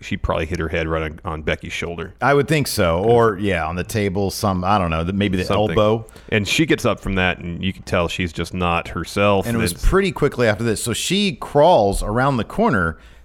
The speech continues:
Speaker 2: and that's when she meets Charlotte for that really nasty spear. And
Speaker 1: Yeah,
Speaker 2: then
Speaker 1: right
Speaker 2: s-,
Speaker 1: here.
Speaker 2: and
Speaker 1: The
Speaker 2: then
Speaker 1: ref, the ref is down talking to her.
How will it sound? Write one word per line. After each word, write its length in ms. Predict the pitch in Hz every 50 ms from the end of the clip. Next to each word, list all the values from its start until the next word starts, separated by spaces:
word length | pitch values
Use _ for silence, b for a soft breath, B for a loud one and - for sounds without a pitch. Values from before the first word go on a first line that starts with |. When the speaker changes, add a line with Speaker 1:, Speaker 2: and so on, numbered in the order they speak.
| b -
Speaker 2:
and 180 | 98 104 110 131
that's 200 | 165 185 - -
when 140 | 147 135
she 160 | - - - 123
meets 260 | 117 117 110 - -
Charlotte 400 | - - 175 185 165 123 107 -
for 140 | - 123 107
that 240 | 98 95 95 - -
really 400 | 110 98 117 147 156 143 131 120
nasty 360 | 110 107 104 101 - - 95
spear. 540 | 85 - - - - 180 170 127 104 98 95
And 80 | - -
Speaker 1:
Yeah, 60 | 101
Speaker 2:
then 80 | 95 95
Speaker 1:
right 80 | 95 98
Speaker 2:
s-, 80 | 95 104
Speaker 1:
here. 280 | 110 107 98 92 90
Speaker 2:
and 100 | 90 87
Speaker 1:
The 40 | 90
Speaker 2:
then 80 | - 104
Speaker 1:
ref, 240 | 101 95 95 87 -
the 80 | - 95
ref 180 | 98 95 - -
is 60 | 90
down 200 | 92 90 87 85
talking 300 | - 98 87 82 - 82
to 100 | - -
her. 220 | 82 82 82 82